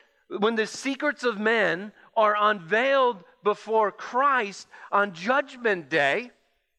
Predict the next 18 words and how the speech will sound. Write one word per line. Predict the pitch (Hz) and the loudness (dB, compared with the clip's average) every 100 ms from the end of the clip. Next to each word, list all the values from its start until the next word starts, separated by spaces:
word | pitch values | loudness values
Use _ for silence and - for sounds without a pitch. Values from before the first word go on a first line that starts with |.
| _ _ _ _ _ _ _ _ | _ _ _ _ _ _ _ _
there's | 180 247 262 214 | 2 2 0 -4
no | 247 277 277 | 0 2 2
hope | 254 285 302 285 - _ _ _ 240 | 0 0 0 -2 -8 _ _ _ -4
anymore. | 226 202 180 156 113 - _ _ _ _ _ _ _ _ _ _ _ _ _ | -2 0 0 -2 -2 -8 _ _ _ _ _ _ _ _ _ _ _ _ _
There's | 190 254 220 | 0 0 0
no | 262 285 254 - _ _ | 0 0 -2 -10 _ _
hope | - 277 294 254 - _ _ | -2 2 2 2 -4 _ _
anymore | 233 226 214 208 202 170 147 - _ | -2 0 2 4 4 4 0 -6 _
on | 190 202 196 | 2 2 2
that | 180 175 147 | 2 2 0
day. | 170 135 | 0 2
They're | 220 | -2
gonna | 202 294 311 | 0 -2 -2
be | 302 | 0
exposed. | 285 - - 269 277 240 - - _ _ _ _ _ _ _ _ _ _ _ _ _ - | -2 -4 0 2 2 0 -6 -20 _ _ _ _ _ _ _ _ _ _ _ _ _ -4
Nobody | 202 240 302 302 277 254 202 190 214 233 _ _ _ _ _ _ _ - 175 | 0 2 2 2 2 2 2 -2 -4 -10 _ _ _ _ _ _ _ -18 -2
gets | 214 247 - - | 0 0 -2 -8
to | 254 226 202 | -2 -2 -2